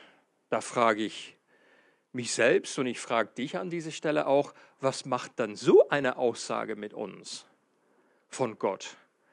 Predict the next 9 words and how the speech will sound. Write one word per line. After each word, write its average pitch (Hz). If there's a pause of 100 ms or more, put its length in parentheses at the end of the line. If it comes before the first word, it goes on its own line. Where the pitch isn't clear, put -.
(580)
Da 139
kann 151
ich 123
mir 123
wohl 120
sehr 127
gut 349
vorstellen, 131
so, 117